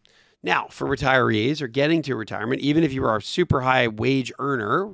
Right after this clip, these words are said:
while you're working, you might not be in retirement. So it's not uncommon for retirees to land in the ten percent or twelve percent bracket. So if you're single, that's up to forty thousand dollars,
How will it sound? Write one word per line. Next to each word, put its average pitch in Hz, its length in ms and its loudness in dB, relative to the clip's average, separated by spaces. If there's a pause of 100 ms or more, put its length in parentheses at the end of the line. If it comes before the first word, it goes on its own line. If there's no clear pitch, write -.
(100)
while 123 220 -8
you're 110 80 -10
working, 143 560 0 (340)
you - 80 -10
might 254 220 -2
not 226 180 -4
be 185 300 -2
in 160 260 2
retirement. 147 560 -2 (480)
So 165 80 -6
it's 147 80 -4
not 247 160 4
uncommon 170 800 4
for 135 300 -2
retirees 135 500 2
to 123 80 -2
land 143 360 6
in 131 120 4
the 135 80 4
ten 311 300 0
percent 107 440 -2
or 113 60 -4
twelve 240 340 0
percent 110 340 -10
bracket. - 420 -12 (340)
So - 80 -6
if 147 80 0
you're 147 80 4
single, 190 760 2 (320)
that's 131 140 -4
up 160 140 2
to 143 100 -4
forty 151 320 2
thousand 120 380 2
dollars, 98 640 -6